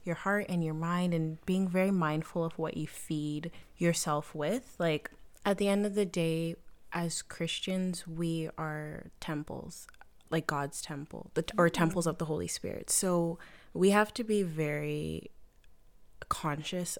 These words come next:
Speaker 1: of the things that we allow into our temples, because, um, God is not gonna dwell, or the Holy Spirit's, whatever, God, the Holy Spirit's not gonna dwell in an environment that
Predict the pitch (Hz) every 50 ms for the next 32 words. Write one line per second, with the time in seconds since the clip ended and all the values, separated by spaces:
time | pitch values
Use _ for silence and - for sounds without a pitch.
0 | - - 160 160 156 - - 165 160 - 160 151 156 151 - - - 147 147 -
1 | - 151 147 147 147 151 156 - - - 143 135 - - - 156 - - - 160
2 | 160 160 - - - - 175 - - - 170 - - 165 156 156 151 - - -
3 | - - - - - - 160 151 147 147 151 156 151 151 156 165 147 - - -
4 | - - - - - - - - - - - - - 190 190 202 208 202 - 196
5 | 190 - 190 185 175 160 - 147 143 143 139 143 147 160 160 - - - - 165
6 | 156 156 165 151 156 175 180 170 - 180 170 - - - - - - 160 160 151
7 | 143 - 156 160 - 147 156 160 165 - 165 147 156 151 160 - - 165 123 117
8 | - 185 180 - 190 180 170 156 - 156 143 135 135 139 143 143 - - - -
9 | - - - - - - - - - 170 160 156 151 151 151 - - 160 160 151
10 | 156 151 - 143 139 135 139 147 156 151 151 156 160 - - - - - 156 -
11 | - -